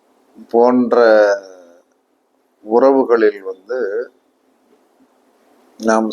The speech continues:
செயல்பாட்டுக்கு கொண்டு வரும்போது, முக்கியமாக வந்து என்ன சொன்னாலும், ராகு கேதுகளை பற்றி வந்து நம்ம கவனமாக கவனிக்கணும். ராகு கேதுகளை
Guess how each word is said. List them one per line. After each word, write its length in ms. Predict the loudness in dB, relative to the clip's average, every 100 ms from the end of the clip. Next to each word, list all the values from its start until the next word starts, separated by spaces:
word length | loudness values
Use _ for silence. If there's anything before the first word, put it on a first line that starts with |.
| 0
செயல்பாட்டுக்கு 680 | 2 2 2 0 -2 -12 -12
கொண்டு 280 | -10 -6 -4
வரும்போது, 600 | -4 -6 _ -18 -16 -16 -16 _ _ _ _ _ _ _ _ -8
முக்கியமாக 640 | -2 0 2 2 2 0
வந்து 240 | -2 -2 -4
என்ன 140 | -6
சொன்னாலும், 520 | -12 -10 -8 -8 -4
ராகு 340 | 0 2 4 2 0
கேதுகளை 400 | -2 -8 -12 -12 -10
பற்றி 220 | -12 -8 -4
வந்து 240 | -4 -6 -10
நம்ம 260 | -10 -14 -8
கவனமாக 720 | -6 -4 -4 -4 -4 -6 -10 -12 -8
கவனிக்கணும். 480 | -8 -10 -16 -20 _ _ _ _ _ _ -20 _
ராகு 340 | -4 0 2 0
கேதுகளை 540 | 0 -2 -4 -6 -6